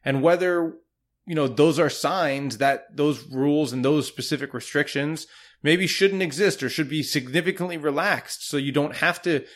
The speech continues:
cheat the rules if there are enough owners already doing it. And instead, I do think I, I just have such little faith in the kind of strength of the newer guard. And the, actually, I guess I should say I have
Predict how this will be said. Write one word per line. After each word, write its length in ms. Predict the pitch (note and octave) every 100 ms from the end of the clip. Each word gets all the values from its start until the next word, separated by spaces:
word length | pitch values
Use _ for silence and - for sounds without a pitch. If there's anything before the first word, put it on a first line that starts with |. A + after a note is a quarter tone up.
| _ -
cheat 260 | E3 D#3
the 80 | D3
rules 600 | B2 C3+ B2 A2+ G2 -
if 140 | - -
there 140 | C#3
are 100 | C3
enough 240 | A#2+ B2+ B2+
owners 320 | D3 C3 G#2+
already 360 | B2 B2+ A#2+
doing 380 | A2+ C3+ G#3+ C#3+
it. 220 | - - _ _ - - - _ _ _ -
And 160 | E3
instead, 800 | D#3 C#3+ - B3 A#3+ F#3+ F3+ -
I 120 | D3+ D#3
do 280 | B2 A#3+
think 420 | B3+ F3 D3 D#3+ -
I, 120 | C#3+ - - -
I 120 | E3+
just 160 | G3
have 160 | F3 D3+
such 300 | - D3 -
little 380 | B2+ C3+ F3+ G3
faith 480 | G3 D#3 D3+ C#3+ -
in 240 | C3+ B2
the 120 | B2
kind 280 | - B2+ B2
of 100 | A2+
strength 580 | - - C3 C#3+ C#3+ -
of 280 | - B2+ A#2
the 100 | A#2+
newer 800 | A#2 C3 C#3 C#3 C#3 C3+ C3+ C3+ _ _ _ -
guard. 580 | A#2+ A#2 G2+ F#2+ G2+ A#2+ - _ _ _ _ _ _ _ _ _ _ _ _
And 260 | C3+ C3+ C3
the, 140 | - - -
actually, 360 | D#3 - F3
I 80 | C3
guess 200 | B2+ D3
I 60 | D3
should 200 | - E3
say 120 | C#3+
I 120 | B2
have 340 | B2+ C3 G#2